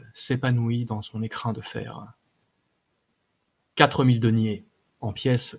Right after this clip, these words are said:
non rognées. Son Excellence est trop bonne, grimaça Don Pecatella. Je suis de votre avis, opina le podesta. Rapazzoni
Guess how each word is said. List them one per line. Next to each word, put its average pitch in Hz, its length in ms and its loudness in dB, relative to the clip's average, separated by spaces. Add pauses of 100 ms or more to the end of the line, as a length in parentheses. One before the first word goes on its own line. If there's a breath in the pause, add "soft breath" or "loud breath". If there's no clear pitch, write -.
(120)
non 160 220 6
rognées. 110 420 2 (1900)
Son 117 220 0
Excellence 156 420 6
est 147 60 2
trop 151 180 4
bonne, 131 420 6 (160)
grimaça 113 600 0
Don 110 180 0
Pecatella. 113 680 -4 (1700)
Je 131 100 2
suis 147 180 2
de 170 60 2
votre 160 240 6
avis, 113 400 2 (460 loud breath)
opina 113 380 0
le 101 140 -6
podesta. 104 600 -8 (920)
Rapazzoni 123 800 2